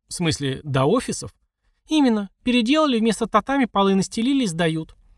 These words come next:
А я думал, половину пространства занимает кровать. Я попытался заглянуть в комнату, но тут Кей сказала: «А вот здесь очень тесная столовая», и развела руки, как бы обнимая пространство. Так чисто.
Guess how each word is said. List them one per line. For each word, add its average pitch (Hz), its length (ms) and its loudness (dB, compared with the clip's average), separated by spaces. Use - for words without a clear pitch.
А 135 100 0
я 196 80 2
думал, 262 200 2
половину 233 400 0
пространства 180 580 -4
занимает 139 400 0
кровать. 139 400 -4
Я 143 120 2
попытался 147 480 -2
заглянуть 139 380 -2
в - 80 -14
комнату, 165 440 0
но 151 140 -4
тут 233 200 -6
Кей 202 180 -2
сказала: 135 560 -6
«А 233 60 0
вот 233 100 4
здесь 262 200 0
очень 240 220 -4
тесная 180 360 -4
столовая», 170 580 -2
и 175 60 -6
развела 147 400 2
руки, 233 240 -4
как 131 160 -4
бы 135 80 0
обнимая 131 420 0
пространство. - 720 -8
Так - 220 -4
чисто. - 540 -8